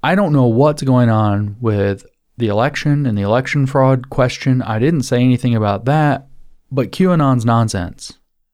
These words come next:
And I grant you that Trump definitely whipped people into some pseudo-reality, especially a lot of his people. I'm not saying that that didn't happen.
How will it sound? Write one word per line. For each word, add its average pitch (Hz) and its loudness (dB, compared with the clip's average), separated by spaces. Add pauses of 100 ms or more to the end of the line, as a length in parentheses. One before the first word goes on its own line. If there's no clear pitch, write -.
(800)
And 120 0
I 113 -2
grant 117 -2
you 135 2
that 117 -2
Trump 123 -2
definitely 110 0
whipped 104 -2
people 107 -2
into 104 -2
some - -8
pseudo-reality, 98 -2
especially 107 -4
a - -6
lot 101 0
of 95 -4
his 95 -4
people. - -6
I'm 104 -6
not 127 0
saying 107 -4
that 98 -8
that 95 -4
didn't 95 -4
happen. 95 -8